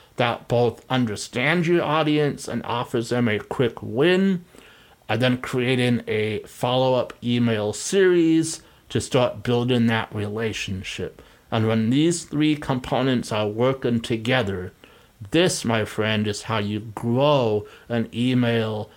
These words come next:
list. And when you grow an email list, that is traffic that you own, traffic that you control, and traffic of,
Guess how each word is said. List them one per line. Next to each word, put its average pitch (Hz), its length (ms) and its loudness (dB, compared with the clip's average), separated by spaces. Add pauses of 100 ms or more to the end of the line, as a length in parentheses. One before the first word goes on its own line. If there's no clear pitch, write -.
(200)
list. 101 600 -8 (440)
And 110 160 0
when 113 120 2
you 110 120 0
grow 120 520 2
an 117 180 0
email 107 560 0
list, - 460 0 (340)
that 135 380 0
is 117 320 -2
traffic - 640 -4
that - 240 -4
you 107 200 -8
own, 147 640 2 (220)
traffic 110 540 -4
that 107 160 -2
you 110 140 -6
control, 147 1000 0 (720)
and 110 400 0 (120)
traffic 113 720 -4 (600)
of, 110 200 -4